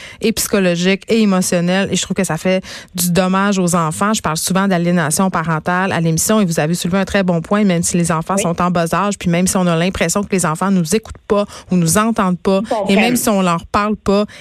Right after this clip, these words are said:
Speaker 1: ils comprennent par des attitudes physiques, corporelles, qu'il y a un litige entre leurs parents et ça les affecte.
Speaker 2: Ça les affecte, mais soyez assurée, Madame Peterson, que lorsqu'on se présente devant la cour pour faire trancher ce genre de questions-là, là, n'allez pas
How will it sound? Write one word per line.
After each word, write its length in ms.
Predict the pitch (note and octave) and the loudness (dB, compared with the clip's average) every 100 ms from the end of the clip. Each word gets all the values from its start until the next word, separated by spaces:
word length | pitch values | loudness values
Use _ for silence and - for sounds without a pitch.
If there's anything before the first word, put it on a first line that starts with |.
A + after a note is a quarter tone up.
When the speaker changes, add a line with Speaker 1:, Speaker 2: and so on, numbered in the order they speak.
| - | -6
Speaker 1:
ils 120 | G3 | -4
comprennent 520 | - F#3+ F#3 A3 A3+ | -2 -2 0 0 0
par 180 | G#3+ F3+ | 0 0
des 160 | F3 E3+ | 0 0
attitudes 460 | E3 - - G3+ | 0 -2 -2 -2
physiques, 480 | - - A3 G3 G#3 | -2 0 0 2 0
corporelles, 720 | - F#3+ - F3 F3 G3+ G#3+ | 0 0 0 0 2 2 0
qu'il 120 | G3+ F3 | 0 2
y 40 | |
a 20 | |
un 40 | F3+ | 2
litige 380 | F#3+ - C4 | 2 0 0
entre 200 | F#3+ E3 | 0 0
leurs 120 | F3 E3+ | -2 0
parents 300 | E3+ F#3 D4+ | -2 0 -2
et 60 | |
ça 180 | F3+ D#3+ | -2 0
les 180 | E3+ G#3+ | 0 2
affecte. 640 | D#3+ - F#4+ A#4 - - - _ _ _ _ _ _ _ _ _ _ _ - - - - | 0 -2 -2 -2 -6 -16 -20 _ _ _ _ _ _ _ _ _ _ _ -8 -6 -4 -2
Speaker 2:
Ça 60 | B3+ | 0
les 140 | F#4+ D#4+ | 0 0
affecte, 340 | A#3 D4 D4+ A#3 | 0 -2 -2 0
mais 280 | G#3+ G#3 - | 2 0 -2
soyez 180 | - E4+ C5 - | 0 0 0 0
assurée, 380 | C#4 G#3+ C4 E4 | 0 0 0 0
Madame 300 | G3+ G3+ G3+ | 0 0 -2
Peterson, 580 | G3 F3+ F#3 - C#4 A#3+ | -2 -2 -2 0 0 0
que 60 | G3 | 0
lorsqu'on 380 | A#3 F4 - A#3+ | 0 -2 -2 -4
se 80 | - | -4
présente 520 | - G3+ A3 C#4 A#3+ | -2 0 0 0 0
devant 200 | F#3 F3+ | 0 -2
la 160 | E3 E3+ | -2 -2
cour 220 | - B3+ A3 | 0 0 0
pour 140 | F3+ | -2
faire 160 | - G#3+ - | -2 -2 -2
trancher 360 | F#3 F3+ - C4 | -2 0 0 0
ce 80 | F#3 | 0
genre 200 | F3+ A#3 | 2 2
de 80 | G3+ | 0
questions-là, 680 | F#3+ F3+ - F#3 F3 F#3 A3+ | 0 -4 -2 0 2 2 2
là, 200 | G#3+ F#3+ - - - - - - - | 0 -2 -6 -8 -2 -2 -2 -4 0
n'allez 260 | G#3+ C4 C4+ | 2 2 0
pas 140 | F4+ | 0